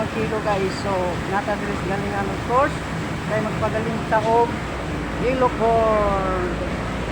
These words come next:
Guys, ah, gitimpang na atong mais. So, ah,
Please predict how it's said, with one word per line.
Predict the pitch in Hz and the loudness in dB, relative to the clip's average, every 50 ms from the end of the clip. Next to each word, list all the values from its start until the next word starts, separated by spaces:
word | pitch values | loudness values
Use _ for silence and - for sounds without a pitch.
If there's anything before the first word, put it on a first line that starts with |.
| - - | 8 10
Guys, | 170 185 180 190 185 - 180 170 | 12 12 12 12 12 12 12 12
ah, | 165 165 165 160 165 160 | 12 12 12 12 12 10
gitimpang | 160 160 160 170 175 175 175 165 160 175 175 170 170 | 10 10 12 12 12 12 12 12 12 12 12 12 12
na | 170 170 160 | 12 12 12
atong | 160 160 160 165 170 170 170 170 180 196 214 220 220 - - - - - - - - - - - - - - - - - - - - 180 | 12 12 10 10 10 10 12 12 12 12 12 12 12 12 12 12 10 10 10 12 12 12 12 12 12 12 12 12 12 12 12 12 12 12
mais. | 180 175 185 190 190 180 - - - - 190 | 12 12 12 12 12 12 12 10 10 12 12
So, | 190 180 175 175 170 170 165 160 160 156 151 151 147 143 131 117 110 - - - - - - - - - - - 190 | 12 12 12 12 12 12 12 12 12 12 12 12 12 12 12 12 12 12 12 12 12 12 12 12 12 12 12 12 12
ah, | 202 208 208 214 214 214 214 214 | 12 12 12 12 12 12 12 12